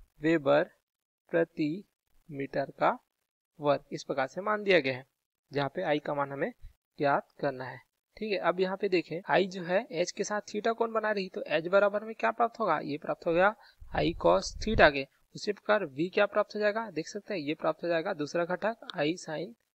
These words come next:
theta के रूप में। तो यहाँ पे हम लिख सकते हैं जो यहाँ पे प्राप्त हो रहा है क्षैतिज घटक, घटक एच बराबर आई cos theta। उसी प्रकार ऊर्ध्वाधर घटक क्या प्राप्त हो जाएगा?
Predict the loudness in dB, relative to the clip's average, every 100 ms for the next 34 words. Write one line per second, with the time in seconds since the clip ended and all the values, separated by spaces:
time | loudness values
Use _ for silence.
0 | _ 0 2 4 2 -2 -8 -8 -6 -6
1 | -6 -6 -8 -10 -8 -6 -6 -8 _ -20
2 | _ -2 2 2 -2 _ -6 -4 0 -2
3 | -2 0 2 2 2 0 0 0 -2 -2
4 | -2 0 -2 -4 -8 -4 -2 -2 -2 -2
5 | 2 4 4 2 -2 _ _ _ _ _
6 | -4 -2 -4 0 4 4 2 -10 _ _
7 | _ _ _ -6 -4 -4 -6 -14 _ -12
8 | -4 -2 4 4 4 0 0 0 2 0
9 | -2 -2 -2 -2 -2 -6 -4 -4 -4